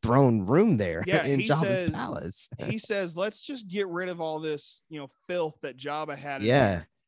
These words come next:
Speaker 2: Let's make this, like, you could come to the ta-," I love the idea of people coming to the table to have a conversation,
Speaker 1: Mm-hmm.
Speaker 2: you know, if, whether it's family or what, but, like, in this sense, it's like, "Come, come,"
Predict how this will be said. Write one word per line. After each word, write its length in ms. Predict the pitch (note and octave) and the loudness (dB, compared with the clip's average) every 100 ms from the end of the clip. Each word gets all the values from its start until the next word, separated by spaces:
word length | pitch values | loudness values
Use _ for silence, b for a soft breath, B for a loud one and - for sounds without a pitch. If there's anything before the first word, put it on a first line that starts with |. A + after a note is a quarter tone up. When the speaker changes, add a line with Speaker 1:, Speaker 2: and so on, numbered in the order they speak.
| _ _ | _ _
Speaker 2:
Let's 320 | C3+ G3 A3+ B3 | -8 -6 -6 -8
make 240 | A#3 G3+ - | -8 -8 -10
this, 360 | F3 E3 - | -10 -10 -12
like, 440 | D3+ C#3 C3 C3 - _ _ _ _ _ _ | -10 -10 -10 -14 -20 _ _ _ _ _ _
you 120 | D#3+ A#3 | -10 -8
could 180 | F3 - | -10 -10
come 280 | F3 F#3+ F#3+ | -8 -8 -8
to 140 | F#3+ | -10
the 100 | D3+ | -10
ta-," 160 | - E3+ | -12 -6
I 100 | G3+ | -4
love 240 | C4+ D4 C4+ | -2 -4 -4
the 140 | G3+ | -6
idea 320 | E3+ E3+ D#3+ | -6 -4 -6
of 100 | D3+ | -6
people 240 | D#3+ D3+ D3 | -8 -10 -14
coming 380 | - D#3 D3+ D3 | -14 -14 -14 -14
to 140 | D3 C#3+ | -12 -12
the 80 | C3 | -12
table 480 | C#3 C3+ C3+ C#3 | -8 -8 -8 -10
to 120 | C#3 C3+ | -12 -12
have 200 | C#3 C3+ | -12 -12
a 40 | |
conversation, 920 | - C3+ B2+ A#2+ - B2+ - B2+ B2+ _ _ _ - | -12 -12 -12 -12 -10 -10 -12 -14 -18 _ _ _ -10
Speaker 1:
Mm-hmm. 100 | F2 | -6
Speaker 2:
you 40 | F2 | -6
know, 280 | F2 B2+ C3 _ | -6 -8 -16 _
if, 160 | D#3+ D#3+ D#3 | -10 -10 -8
whether 300 | D#3+ D3+ D3+ | -8 -6 -8
it's 120 | - | -10
family 440 | - E3 E3 D#3+ | -8 -8 -8 -8
or 120 | D3 B2+ | -8 -8
what, 320 | C3+ C#3+ C3+ | -6 -6 -6
but, 80 | C#3+ | -8
like, 180 | C#3 B2+ D3+ | -10 -12 -16
in 180 | D3 D#3 | -12 -10
this 200 | F#3+ - | -12 -10
sense, 320 | E3+ C#3 D3 | -12 -12 -16
it's 160 | C#3 | -14
like, 220 | D3+ C3+ - _ _ _ _ | -12 -12 -14 _ _ _ _
"Come, 280 | G#3+ A#3+ A3+ _ _ _ _ | -14 -14 -16 _ _ _ _
come," 140 | - | -20